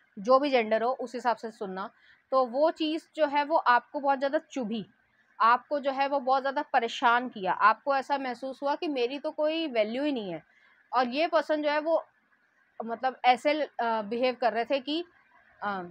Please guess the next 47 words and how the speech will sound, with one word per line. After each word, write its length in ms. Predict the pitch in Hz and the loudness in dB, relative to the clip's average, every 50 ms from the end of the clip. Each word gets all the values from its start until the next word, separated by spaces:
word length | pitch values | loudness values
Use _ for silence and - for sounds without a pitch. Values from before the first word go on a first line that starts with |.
| - _ _ _ - - - | -16 _ _ _ -6 2 2
कभी 220 | 277 247 285 311 | 2 4 6 6
आपको 240 | 311 302 294 - 311 | 6 6 6 6 4
लगता 320 | 302 294 - - 285 285 | 2 2 0 0 -2 0
था 80 | 285 302 | 0 -2
कि 140 | 294 320 311 | -4 -6 -6
हाँ, 240 | 254 294 269 262 | -2 0 0 2
कल 180 | 262 - 277 277 | 2 0 -2 0
ही 100 | 294 302 | 0 0
शादी 300 | - 311 247 233 220 226 | 2 4 4 4 4 0
हो 120 | 220 208 | -4 -4
जाएगी, 280 | 196 196 185 185 185 214 | -2 -2 -2 -2 -2 -2
और 100 | 220 226 | -2 -2
कभी 260 | 226 277 269 262 302 | 0 0 0 2 4
आपको 240 | 302 277 285 - 294 | 4 4 4 4 0
लगता 320 | 294 277 262 - 294 285 | 0 0 -2 -2 -2 -2
था 120 | 277 302 311 | -2 -2 -4
कि 180 | 311 349 349 294 294 - - | -4 -6 -6 -4 -4 0 0
ऐसा 220 | 247 240 262 277 | 0 0 0 -2
कभी 240 | 269 285 277 302 311 | 0 0 -2 -2 -2
होगा 280 | 240 247 226 214 220 | -2 -2 0 2 2
ही 100 | 240 233 | 2 0
नहीं, 140 | 220 208 202 | 0 -4 -4
ये 140 | 202 240 254 | -2 -2 -2
मेरे 200 | 269 269 254 240 | -2 -2 -4 -2
पे 140 | 254 277 277 | -2 -2 -2
विश्वास 440 | 262 254 - - 240 226 233 233 - | -2 -4 -2 2 4 4 4 2 2
करता 300 | - 233 202 - - 226 | 0 0 0 2 2 0
ही 120 | 226 233 | 0 0
नहीं 180 | 220 202 190 190 | -2 -6 -6 -4
है 80 | 202 | -4
या 100 | 214 226 | -4 -2
करते 280 | 220 - 220 220 - 226 | 0 -2 -2 -2 -2 -6
ही 100 | 233 226 | -6 -6
नहीं 200 | 214 185 175 175 | -6 -8 -8 -10
है, 80 | 185 - _ - - - _ _ | -10 -12 _ -20 -20 -20 _ _
कुछ 160 | - 339 330 | -6 2 4
ऐसी 240 | 330 277 247 277 269 | 4 4 4 2 -4
सिचुएशन। 360 | - 226 185 - 185 - 240 | -8 -10 -10 -10 -10 -8 -6
तो 120 | 233 - 311 | 0 2 2
आपकी 360 | - - 277 277 277 - 359 - - | 6 8 8 6 6 4 -6 -6 -2
इंट्यूशन 540 | 302 294 285 262 302 302 302 302 - 359 330 | -2 -2 -2 -2 -2 -2 -2 0 4 4 4
ने 140 | 330 320 311 | 6 4 2
जो 120 | 277 294 | 2 2
है 140 | 285 269 302 | 0 0 0
वो 140 | 294 285 285 | -2 -2 -2
जवाब 360 | 240 247 240 226 220 226 240 | -2 -2 2 4 6 6 6
दिया 300 | 226 214 226 214 226 247 | 4 0 0 0 0 0